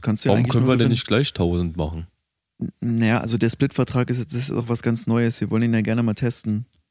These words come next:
Speaker 1: Und da
Speaker 2: Mhm.
Speaker 1: wär, also du kriegst ja dann auch, ähm, du kriegst ja nicht nur das Geld, du kriegst ja dann auch das Monatsabo von uns, wo du, ähm, wo du Taschenlampen, wo du ein Taschenlampenset bekommst. Und das ist ja für
Speaker 2: Und den
Speaker 1: dich
Speaker 2: Newsletter natürlich, ja.
Speaker 1: Genau,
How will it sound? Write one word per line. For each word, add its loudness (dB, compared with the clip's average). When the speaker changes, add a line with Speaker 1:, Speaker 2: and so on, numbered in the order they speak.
Speaker 1:
Und -2
da 0
Speaker 2:
Mhm. -4
Speaker 1:
wär, 0
also -4
du -2
kriegst -4
ja 4
dann 2
auch, 0
ähm, 0
du -2
kriegst 0
ja 2
nicht 2
nur 2
das -4
Geld, 0
du -20
kriegst -4
ja 0
dann 0
auch -2
das -6
Monatsabo -2
von -4
uns, -2
wo 0
du, -2
ähm, 0
wo -8
du -4
Taschenlampen, 0
wo 0
du 0
ein -4
Taschenlampenset 0
bekommst. -4
Und -2
das -2
ist -4
ja 0
für -2
Speaker 2:
Und 0
den 2
Speaker 1:
dich 4
Speaker 2:
Newsletter 0
natürlich, -8
ja. -6
Speaker 1:
Genau, 2